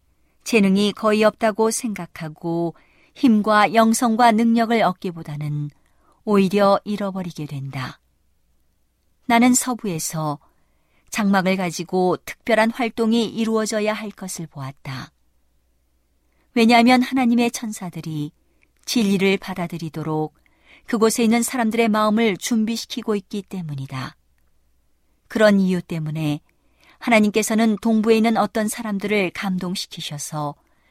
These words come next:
서부로 이사하게 하셨다. 그들의 재능은 동부에서보다 서부에서 더 많은 일을 성취할 수 있다. 사업에 대한 부담은 서부에 있다.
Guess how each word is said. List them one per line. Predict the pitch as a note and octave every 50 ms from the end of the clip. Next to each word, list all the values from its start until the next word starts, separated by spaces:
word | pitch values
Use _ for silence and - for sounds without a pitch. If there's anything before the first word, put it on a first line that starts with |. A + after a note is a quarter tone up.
| _ _ _
서부로 | - - - C4+ G#3 A3+ A#3 B3 B3 A#3
이사하게 | - - A3 G#3+ - - G#3 G3 F#3+ - -
하셨다. | D3 C3 C#3+ - - C3+ - _ - B2+ B2+ B2+ C3+ - _ _ _ _ _ _ _ _ _ _ _ _ _ _ _ _ _ _ _ _ _ _ _ _ _ - -
그들의 | C4 A3 B3 B3+ B3 A#3
재능은 | - B3+ A#3 B3 A#3+ C4 C4 A#3 G3
동부에서보다 | - A#3+ A#3+ A3+ G#3+ G#3+ G#3 F#3+ F3+ - - E3+ C#3 D3+ D3 - D3 C#3+ C#3+ B2+ - _ _ _ _ _ _ _ _ _ _ _ _ _ _
서부에서 | - - - B3 G#3 F3+ G3 F#3+ F3+ F3 - G3+ F#3 F#3 F3+ E3 -
더 | - G#3 G#3+ G#3 G#3
많은 | G3+ G#3 G#3 G#3 A3 G#3
일을 | G#3+ G#3+ A3+ A3
성취할 | G#3 - - A#3+ A3+ A3 - - - G3+ G3
수 | G3+ - - E3
있다. | C#3 C3+ _ - - C3+ B2+ - - _ _ _ _ _ _ _ _ _ _ _ _ _ _ _ _ _ _ _ _ _ _ _ _ _ _ _ _ _ -
사업에 | - - - A#3 G#3+ G#3+ G#3 G3
대한 | F#3 G3 F#3 F3+ F#3 F#3+
부담은 | - - F3+ F#3 E3+ E3 E3+ F3 F3 F3 - -
서부에 | - - - G#3+ F#3+ - G3
있다. | E3 C#3 C3+ - - C3 C3 C3 C3 D3